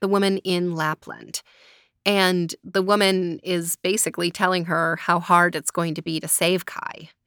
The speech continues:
She's saying that the Snow Queen has Kai under her power because she's already kissed him twice.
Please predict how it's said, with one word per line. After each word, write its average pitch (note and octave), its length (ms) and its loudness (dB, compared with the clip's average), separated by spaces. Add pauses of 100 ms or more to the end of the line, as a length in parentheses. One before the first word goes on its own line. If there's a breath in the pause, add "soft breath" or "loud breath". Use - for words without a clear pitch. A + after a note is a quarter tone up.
She's F#3+ 220 2
saying E3+ 320 0
that D3+ 140 -4
the - 80 -10
Snow G#3 420 4
Queen F#3 400 0
has D#3+ 340 -2
Kai E3+ 600 0
under E3+ 180 -2
her - 140 -8
power F3+ 520 4
because E3 320 -10
she's D#3+ 220 -4
already E3 260 2
kissed - 320 -6
him E3 120 -10
twice. F#3 520 4